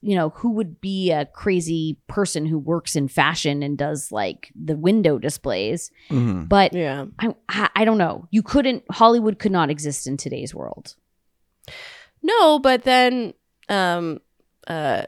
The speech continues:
Speaker 3: Titus Andromedon exists on Kimmy Schmidt, who is, a s-, I think, a sort of a similar character and is played
Speaker 1: Yes.
Speaker 3: by a real gay person, but for some reason, that character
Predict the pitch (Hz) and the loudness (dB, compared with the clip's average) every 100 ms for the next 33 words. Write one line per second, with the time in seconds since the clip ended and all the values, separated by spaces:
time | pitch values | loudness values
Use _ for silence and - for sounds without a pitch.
0 | - - 226 208 196 - 190 190 196 208 | -8 0 2 2 -2 -4 -4 -2 2 2
1 | 220 185 165 160 165 - _ - 170 180 | 2 2 2 2 0 -8 _ -8 -6 -2
2 | 160 151 - - 175 165 190 156 180 208 | 0 -2 -4 -8 -8 -6 -6 -8 -6 -2
3 | 226 156 - _ - 196 170 156 - - | 2 0 -2 _ -10 -4 -2 -2 -4 -10
4 | - - - - - - - 202 202 254 | -10 -10 -12 -12 -12 -10 -4 -4 -2 -6
5 | 214 139 - 208 180 151 - - 285 302 | -6 -6 -6 -4 -4 -4 -6 -8 -4 -2
6 | 294 214 - 170 156 - 160 160 160 175 | 0 -2 -4 -8 -10 -8 -4 -2 -2 -6
7 | _ _ _ _ 170 196 311 349 269 233 | _ _ _ _ -2 2 2 0 2 2
8 | - 185 185 170 - _ 190 175 196 226 | 2 0 0 -2 -6 _ -4 -4 -4 -2
9 | 330 302 233 196 - 190 185 196 - - | -2 0 0 0 -2 -6 -6 -12 -8 -2
10 | 180 - _ _ _ _ _ _ - 247 | -2 -2 _ _ _ _ _ _ -6 -6
11 | - 294 339 311 311 277 240 - _ _ | -6 -4 -2 -2 -2 -4 -8 -10 _ _
12 | _ - 185 214 - 214 208 202 185 | _ -10 -8 -8 -8 -8 -6 -8 -10